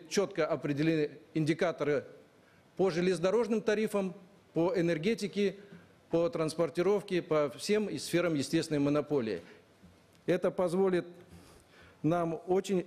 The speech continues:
реально двигаться в следующей перспективе. Мы согласны, что реализация инвестиционных программ должна приводить к снижению износа и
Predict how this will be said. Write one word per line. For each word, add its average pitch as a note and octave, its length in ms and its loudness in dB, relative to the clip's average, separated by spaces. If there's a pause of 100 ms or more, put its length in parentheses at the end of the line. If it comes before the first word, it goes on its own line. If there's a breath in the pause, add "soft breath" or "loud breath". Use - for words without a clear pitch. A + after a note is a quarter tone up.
(100)
реально E3+ 440 2
двигаться D3+ 520 0
в A#2+ 60 -4
следующей C#3+ 580 0
перспективе. A#2 760 -2 (1900 loud breath)
Мы F3 160 2
согласны, G#3 560 2
что F3 220 2
реализация F3 500 0
инвестиционных E3+ 480 0
программ F#3 480 0
должна E3 560 0 (160)
приводить E3+ 480 2
к - 20 -12
снижению E3 480 2
износа D3 480 0 (460)
и E3 340 2